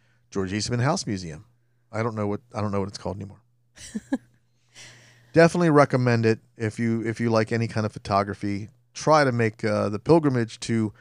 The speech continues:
Speaker 1: Rochester, New York, for the George Eastman Museum some point in your life. I just wish that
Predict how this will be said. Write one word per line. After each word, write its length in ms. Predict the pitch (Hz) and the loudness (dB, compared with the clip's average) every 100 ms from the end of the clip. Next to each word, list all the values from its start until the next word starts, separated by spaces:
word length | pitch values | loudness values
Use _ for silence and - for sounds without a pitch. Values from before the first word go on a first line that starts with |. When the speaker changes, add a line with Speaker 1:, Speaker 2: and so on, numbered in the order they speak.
| _ _ _ - | _ _ _ -2
Speaker 1:
Rochester, 640 | 120 143 143 123 110 - | 2 2 2 0 0 -4
New 120 | 101 | -4
York, 300 | 98 92 92 | -2 -2 -4
for 100 | - | -6
the 80 | 98 | -4
George 300 | 107 151 147 | 2 2 2
Eastman 300 | 117 - 104 | -2 -4 -4
Museum 560 | 101 101 101 98 95 107 | -4 -4 -4 -4 -6 -8
some 400 | - - 233 202 | -2 0 0 -2
point 360 | 143 104 95 - | -2 -2 -4 -8
in 120 | 117 107 | -6 -2
your 160 | 101 | -2
life. 300 | 92 90 - _ _ _ _ _ _ _ _ _ _ - | -4 -6 -10 _ _ _ _ _ _ _ _ _ _ 0
I 300 | 165 240 269 | 4 4 2
just 400 | 170 175 170 - | 4 4 4 2
wish 540 | 135 117 87 - - - _ _ _ _ _ _ _ _ _ _ _ _ _ | 4 4 2 -6 -14 -20 _ _ _ _ _ _ _ _ _ _ _ _ _
that 260 | 131 127 | 4 4